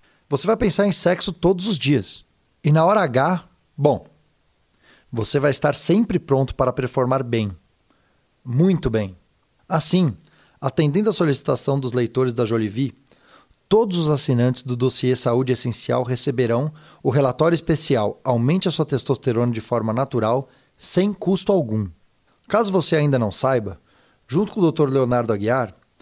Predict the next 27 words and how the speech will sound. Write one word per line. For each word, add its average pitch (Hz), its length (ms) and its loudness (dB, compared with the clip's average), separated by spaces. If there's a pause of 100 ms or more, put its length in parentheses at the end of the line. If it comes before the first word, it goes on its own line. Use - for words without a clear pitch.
(340)
o 143 60 -6
doutor 151 280 0
Carlos 165 280 0
Chilistica 139 400 -2
é 156 40 2
o 151 40 0
responsável 147 640 0
pelas 143 260 0
recomendações 135 640 -2
da 139 140 0
série 123 320 -2
Dossiê 131 420 -2
Saúde 135 380 0
Essencial. 127 600 -4 (220)
E 147 100 4
a 147 60 4
missão 175 340 2
dele 156 280 2
na 139 100 4
Jolivie 113 540 -2 (100)
é 139 80 -2
melhorar 127 540 2
a 131 40 -2
sua 220 300 0
qualidade 123 500 0
de 127 120 -6
vida. 98 360 -6